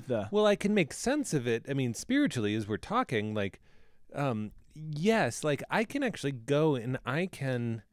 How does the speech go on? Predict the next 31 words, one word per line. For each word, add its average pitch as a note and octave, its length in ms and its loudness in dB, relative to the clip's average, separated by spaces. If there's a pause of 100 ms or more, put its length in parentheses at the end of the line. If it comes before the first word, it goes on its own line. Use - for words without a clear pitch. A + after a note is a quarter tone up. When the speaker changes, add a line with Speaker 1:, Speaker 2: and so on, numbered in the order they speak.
(360)
Speaker 2:
I, E3 340 -2
I F#3+ 120 2
feel A#3+ 240 0
like E3+ 200 2
this, B2+ 240 -2
this D#3 220 0
happens E3 500 0
v-, C#3 240 -10
actually C#3+ 240 -2
very B2+ 360 2
typically C#3 480 -2
for G2 140 -6
Catholics. - 520 -4
Speaker 1:
Hmm. C#3+ 320 -4 (140)
Speaker 2:
We D3 140 2
go F3+ 340 2 (100)
and D3+ 240 0
we D#3 120 0
have D#3 260 -2
a G3 140 0
sense D#3 540 -2
of G#2+ 320 -2
the A2+ 80 0
importance C3 640 -2
and A2+ 120 0
the F#2+ 60 -2
beauty G#2+ 360 -2
of G2 80 -4
the F#2 80 0
Mass. F#2 520 -2
Speaker 1:
Yeah. G2 120 -6